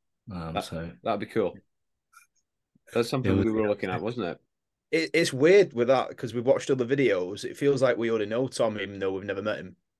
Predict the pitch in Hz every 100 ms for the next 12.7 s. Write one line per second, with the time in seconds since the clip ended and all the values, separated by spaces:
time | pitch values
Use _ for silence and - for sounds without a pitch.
0 | _ _ _ _ - 101 95 92 87 _
1 | _ _ _ 123 123 127 127 117 131 117
2 | 123 - - 113 98 107 104 104 113 _
3 | - 117 113 110 104 107 113 _ _ _
4 | - - - - 208 233 202 - - 127
5 | - 120 139 147 98 110 135 156 175 170
6 | 135 120 104 98 98 95 98 101 101 95
7 | 95 90 - 92 92 - _ _ _ _
8 | _ 104 101 92 _ _ _ - - 127
9 | 139 180 101 - 110 104 - - 135 95
10 | 113 127 117 87 82 82 87 120 _ _
11 | - 92 90 90 87 87 87 - - 95
12 | 87 78 95 95 92 90 90